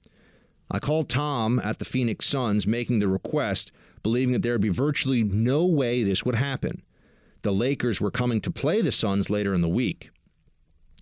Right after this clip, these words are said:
A day later, K-, Tom called me and said, 'He'll do it.' I was thrilled and thought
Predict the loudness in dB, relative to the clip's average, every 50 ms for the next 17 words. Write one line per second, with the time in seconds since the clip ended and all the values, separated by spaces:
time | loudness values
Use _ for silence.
0 | -10 -6 -4 -2 0 0 0 2 2 2 2 0 0 -2 -4 -8 -10 -6 -4 -2
1 | 0 0 0 -2 0 0 0 2 2 2 2 2 2 2 2 0 0 0 0 0
2 | 0 -2 -4 _ _ _ _ _ _ -4 0 0 2 2 2 2 2 0 -2 -4
3 | -8 _ _ _ _ _ _ _ -20 -20 _ _ _ -20 -20 -20 -16 -8 -4 -2
4 | 0 0 0 0 -2 0 0 2 2 2 2 2 2 0 0 0 0 0 -2